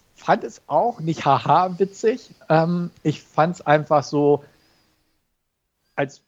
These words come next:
ich me-, nehme den Begriff einfach nochmal, als Bestandsaufnahme irgendwie so ein bisschen gruselig, wie nah es an der Realität war.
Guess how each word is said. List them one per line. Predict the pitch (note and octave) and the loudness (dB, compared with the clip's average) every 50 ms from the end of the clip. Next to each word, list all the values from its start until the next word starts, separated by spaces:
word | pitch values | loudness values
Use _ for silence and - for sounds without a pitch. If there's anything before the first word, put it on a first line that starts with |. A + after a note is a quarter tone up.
| _ _ _ _ _ _ _ | _ _ _ _ _ _ _
ich | - D3 A#2+ - | -4 -4 -4 -2
me-, | C3 B2 C#3 C#3 | 0 2 2 0
nehme | C3+ C#3+ D3 C#3 C#3 C3+ C3 C3+ C3 B2+ | 0 -2 -2 -2 -2 2 2 4 4 4
den | A#2 A#2 A#2 A2+ A2+ A#2 A#2+ B2+ B2+ | 4 4 4 4 2 0 -2 -6 -2
Begriff | A#2 A#2+ G#2 A2+ A#2 - | -2 0 2 2 0 0
einfach | A#2 G#2 A2 G#2+ | 0 2 2 4
nochmal, | A#2 C#3+ E3+ F3+ F3 C3+ | 4 4 4 4 2 2
als | C3+ - - | 0 -2 -2
Bestandsaufnahme | - C3 - - - D#3+ E3+ A3 - - F#3 F3+ - - D#3 D3 D3+ D#3+ D#3+ D3 B2+ | -2 -4 -2 0 0 0 0 0 0 0 0 0 0 0 2 2 4 4 4 2 2
irgendwie | C#3 C#3+ C#3+ D3 D3 | 4 2 2 2 0
so | C3 B2+ B2 A#2+ A#2+ A#2 A2 G#2+ | 0 2 2 2 2 0 -2 -6
ein | C3 C3+ | -4 -2
bisschen | C#3 B2+ - - C3 A#2 A#2+ A#2 A2 A#2+ - _ _ | -2 -2 2 2 2 2 2 0 -2 -6 -8 _ _
gruselig, | - C3+ C#3+ E3 F#3+ - G#3 F3+ F3+ G3 G#3 G3 - B2+ | -2 0 0 0 0 0 0 0 2 2 0 0 -2 -2
wie | B2 B2+ | 0 0
nah | A#2+ A#2 A#2 C3 D3+ E3+ F#3 | 2 2 2 4 4 2 0
es | F3+ - | 0 -2
an | F#3 F#3+ F#3 | -4 -2 0
der | F#3+ F#3+ F#3 | 2 2 2
Realität | F#3 F#3 F3+ F3+ F#3 F#3+ F#3+ F#3 - - F#3 G3 G3+ - _ _ _ _ | 2 0 0 0 0 -2 -4 -4 -2 0 0 0 0 -4 _ _ _ _
war. | - A3 E3+ - E4 | 0 0 0 0 -2